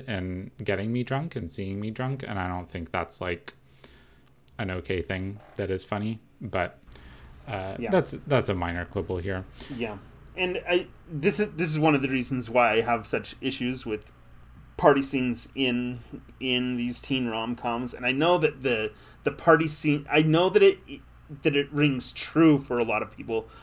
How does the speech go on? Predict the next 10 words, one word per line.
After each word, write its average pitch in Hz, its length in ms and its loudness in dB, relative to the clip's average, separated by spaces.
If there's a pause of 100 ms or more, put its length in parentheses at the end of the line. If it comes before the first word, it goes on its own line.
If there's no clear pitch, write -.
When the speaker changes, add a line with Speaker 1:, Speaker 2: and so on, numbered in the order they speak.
(120)
Speaker 2:
of 120 180 2
their 117 160 4
experiences 135 1160 4
of 120 560 -2
going 127 400 -2
to - 160 -12
these 120 180 -6
kinds 113 220 -8
of 104 80 -8
parties 110 440 -4